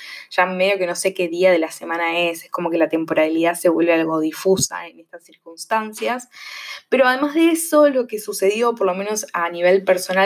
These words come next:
pero me parece que, que, que lo que tengo ganas de compartirlo con ustedes, que me vienen acompañando hace un montón de años,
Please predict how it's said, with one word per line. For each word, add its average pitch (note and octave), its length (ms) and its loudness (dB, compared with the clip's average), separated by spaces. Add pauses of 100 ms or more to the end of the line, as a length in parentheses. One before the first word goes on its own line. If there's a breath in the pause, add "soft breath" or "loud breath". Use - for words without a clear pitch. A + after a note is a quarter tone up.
pero E3 160 -6
me E3 80 -8
parece E3+ 280 -6
que, E3 280 -6 (340)
que, - 400 -12 (240)
que - 80 -10
lo D#3+ 100 -2
que D#3+ 120 -14
tengo F3+ 260 -2
ganas F#3 200 -2
de F#3+ 100 -12
compartirlo F#3 400 -2
con E3+ 120 -8
ustedes, G#3+ 340 -4
que E3 120 -12
me D#3+ 120 -12
vienen F3 240 -6
acompañando E3+ 520 -6
hace E3+ 240 -6
un E3 80 -6
montón E3+ 280 -8
de F#3+ 100 2
años, A#3+ 340 0